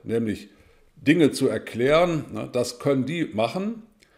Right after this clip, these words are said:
Und die sind auch bereit, mit den Zuwanderern sehr intensiv sich auszutauschen in Deutsch. Und das ist eine Bereicherung und die können dann also auch Gruppenmoderator werden. Und wer das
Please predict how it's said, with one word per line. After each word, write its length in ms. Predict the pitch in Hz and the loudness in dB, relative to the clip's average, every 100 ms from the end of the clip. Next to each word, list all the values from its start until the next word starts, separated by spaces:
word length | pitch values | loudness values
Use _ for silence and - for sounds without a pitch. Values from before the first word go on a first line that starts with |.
| _ _ _ | _ _ _
Und 440 | - 135 135 127 123 | 4 4 4 -4 2
die 200 | 156 156 | 2 2
sind 360 | 104 151 151 | 2 0 0
auch 200 | 117 120 | 2 0
bereit, 680 | - 87 87 143 202 - - | 0 -8 -2 2 0 -2 -8
mit 200 | 113 120 | -6 -2
den 260 | 120 107 - | 0 0 -4
Zuwanderern 920 | - 190 120 110 127 120 123 123 113 | -6 2 4 6 4 0 0 -2 -4
sehr 280 | 98 139 127 | 2 4 4
intensiv 640 | 135 131 107 123 127 - _ _ _ _ | 0 -2 -2 -2 -4 -6 _ _ _ _
sich 220 | - 101 | -12 0
auszutauschen 800 | 123 160 - 156 135 139 139 95 | 0 0 -4 -2 2 2 2 -4
in 120 | 95 | 2
Deutsch. 540 | 104 139 196 - - - - - - _ _ - | 4 6 4 -2 -8 -12 -18 -18 -20 _ _ -2
Und 200 | - - | 0 0
das 140 | 131 | -2
ist 60 | 131 | 0
eine 120 | 123 | 0
Bereicherung 680 | 104 104 147 160 143 156 151 | 2 2 0 2 4 4 2
und 140 | - | -2
die 120 | 110 | -6
können 200 | 110 123 | -2 -2
dann 160 | 120 110 | 0 2
also 220 | 107 110 | 0 0
auch 180 | 98 - | -4 -6
Gruppenmoderator 1000 | - 160 139 120 123 110 110 123 113 92 | -2 -2 -2 -2 0 4 4 4 0 -2
werden. 500 | 98 110 139 147 135 - _ _ _ | 2 2 2 -2 -6 -14 _ _ _
Und 200 | 104 95 | -10 -2
wer 160 | 120 175 | 4 6
das 540 | 147 107 - - - | 6 4 -2 -10 -18